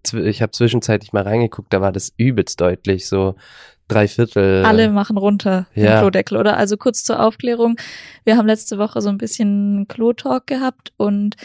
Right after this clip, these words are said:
Speaker 2: darunter auch, dass es natürlich eigentlich sinnvoller ist, den Klodeckel runterzumachen, vor allem vorm Spülen, aber dass wir das nicht machen und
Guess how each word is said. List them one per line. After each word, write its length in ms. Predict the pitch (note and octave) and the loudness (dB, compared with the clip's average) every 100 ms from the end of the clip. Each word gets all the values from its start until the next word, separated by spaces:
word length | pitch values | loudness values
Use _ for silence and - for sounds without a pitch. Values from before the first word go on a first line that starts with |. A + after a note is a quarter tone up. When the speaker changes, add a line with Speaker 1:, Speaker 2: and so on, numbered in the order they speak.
| - _ _ | -20 _ _
Speaker 2:
darunter 540 | G#3+ G#3+ A#3 A#3 - | -4 -2 -2 -4 -2
auch, 160 | G3+ G#3 | -2 -2
dass 160 | G#3+ G#3 | -4 -8
es 120 | G#3+ | -6
natürlich 500 | G3+ - A3+ G#3+ - | -6 -4 -4 -4 -4
eigentlich 520 | G3+ A3 A3 A3+ - | -4 -2 -4 -6 -4
sinnvoller 500 | A3 A3 A#3 A3 G#3 | -4 -2 -2 -2 -2
ist, 240 | - G#3+ - | -2 -4 -4
den 80 | G#3 | -4
Klodeckel 400 | A3+ G#3+ G3+ G3+ | -2 -4 -4 -2
runterzumachen, 720 | G3+ A3+ C4 - A#3 A#3 A#3+ | 0 -2 -4 -4 -4 -4 -4
vor 160 | - | -4
allem 220 | G#3 G#3 G#3 | -2 -2 -2
vorm 180 | G#3 F#3+ | -4 -6
Spülen, 500 | - G#3+ A3+ B3+ D#4 - - - - | -4 0 2 2 -2 -14 -20 -20 -6
aber 200 | - G#3 | 0 2
dass 180 | G#3 G3+ | 2 -2
wir 80 | G#3 | -2
das 160 | G#3 G#3 | -4 -4
nicht 160 | - | -4
machen 480 | G3+ G#3+ F#3+ F3+ G3+ | -2 -2 -2 -2 -2
und 600 | - F#3+ F#3+ F#3+ F#3+ - | -4 -4 -2 -4 -8 -14